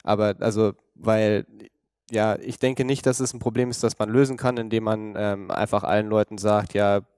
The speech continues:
guckt doch, dass ihr in eurem Alltag ein bisschen, ähm, weniger klimaschädlich seid“, aber das gehört natürlich auch dazu. Also wir versuchen auch Tipps zu geben, wie man seinen eigenen Alltag umgestalten kann. Und, ähm, es gibt dann eben noch andere Aktionen,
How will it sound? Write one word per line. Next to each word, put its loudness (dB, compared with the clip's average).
guckt -4
doch, -4
dass -2
ihr 0
in -4
eurem 0
Alltag 2
ein -10
bisschen, -2
ähm, -2
weniger 4
klimaschädlich 0
seid“, 2
aber 2
das 0
gehört 0
natürlich -4
auch 2
dazu. -2
Also -2
wir -8
versuchen -2
auch 0
Tipps -4
zu -4
geben, -4
wie -4
man -2
seinen -2
eigenen 0
Alltag 2
umgestalten -2
kann. -6
Und, 2
ähm, 0
es -6
gibt 0
dann -2
eben -2
noch 0
andere 0
Aktionen, -2